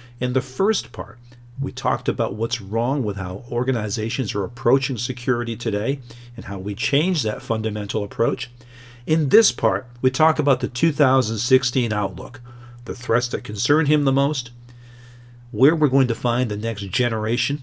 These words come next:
of security professionals to respond to these threats, and the advice he would offer to this upcoming class of cybersecurity leaders. Let's begin the interview now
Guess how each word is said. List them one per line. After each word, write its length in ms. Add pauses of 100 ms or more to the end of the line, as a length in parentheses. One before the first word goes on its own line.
of 80
security 460
professionals 640
to 100
respond 540
to 80
these 200
threats, 420 (760)
and 100
the 140
advice 340
he 100
would 140 (100)
offer 420 (280)
to 80
this 240
upcoming 460
class 400
of 60
cybersecurity 920
leaders. 440 (840)
Let's 180
begin 360
the 160
interview 320
now 380